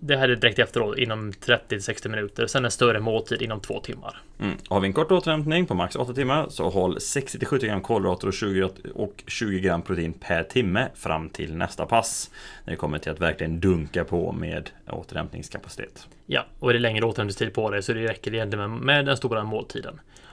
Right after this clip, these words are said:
Speaker 1: Här kan du också då trycka in fem gånger fem gram kreatin, alltså tjugofem gram kreatin som du fördelar under dagen innan samt,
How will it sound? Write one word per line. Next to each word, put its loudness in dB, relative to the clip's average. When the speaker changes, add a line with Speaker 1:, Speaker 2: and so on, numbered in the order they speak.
Speaker 1:
Här 0
kan 2
du 4
också 0
då 2
trycka 4
in 4
fem 4
gånger 4
fem 4
gram 4
kreatin, 2
alltså -6
tjugofem 4
gram 6
kreatin 2
som -2
du -2
fördelar 4
under 4
dagen 6
innan 2
samt, 0